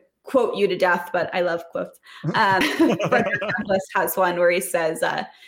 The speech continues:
"Power concedes nothing without demand. It never has and it never will."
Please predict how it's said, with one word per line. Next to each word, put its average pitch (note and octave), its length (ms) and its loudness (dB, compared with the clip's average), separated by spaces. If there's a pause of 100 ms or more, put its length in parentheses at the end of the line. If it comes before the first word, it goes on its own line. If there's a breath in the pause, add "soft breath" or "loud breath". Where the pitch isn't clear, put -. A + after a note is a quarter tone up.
(420 loud breath)
"Power G3 340 6
concedes F#3+ 540 -2
nothing E3 320 -6
without D3 320 -8
demand. C#3+ 440 -10
It C3 80 -6
never D#3 240 -8
has D#3+ 320 -4
and D3+ 120 -4
it C#3+ 80 -6
never C#3 260 -6
will." C#3 440 -8